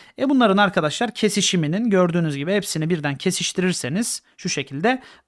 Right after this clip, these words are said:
dörtte kesiştikleri çok net bir şekilde belli oluyor.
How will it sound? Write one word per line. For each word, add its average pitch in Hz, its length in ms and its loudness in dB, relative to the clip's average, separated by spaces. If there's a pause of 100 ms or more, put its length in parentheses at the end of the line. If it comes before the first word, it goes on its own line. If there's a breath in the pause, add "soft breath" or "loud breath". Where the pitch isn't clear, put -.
(100)
dörtte 196 380 4
kesiştikleri 156 720 -4
çok - 240 -4
net 185 240 2
bir - 40 -8
şekilde 170 380 -2
belli 147 180 0
oluyor. 151 380 0